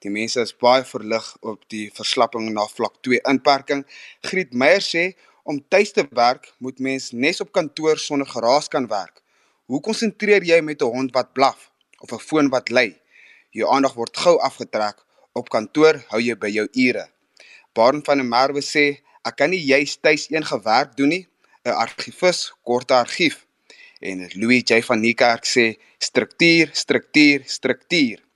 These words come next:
Li-, Nick Lou sê, "Dit is presies wat die nuwe wêreldorde wil hê. Almal moet op lyn gaan en almal moet gemonitor word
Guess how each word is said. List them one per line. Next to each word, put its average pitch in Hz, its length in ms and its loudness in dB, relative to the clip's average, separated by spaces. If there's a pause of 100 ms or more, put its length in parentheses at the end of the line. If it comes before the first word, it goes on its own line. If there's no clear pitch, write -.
(640)
Li-, 123 360 -4
Nick 143 300 0
Lou 160 220 4
sê, 175 400 0
"Dit 147 160 -6
is 160 120 -10
presies - 540 -6
wat 151 140 2
die 143 80 2
nuwe 147 300 2
wêreldorde 151 720 0
wil 135 120 -2
hê. 160 200 -2 (600)
Almal 156 300 0
moet 147 180 -4
op - 160 -6
lyn 135 220 0
gaan 185 340 -4
en 117 140 -8
almal 131 300 2
moet 120 280 -4
gemonitor 123 560 0
word 110 280 -2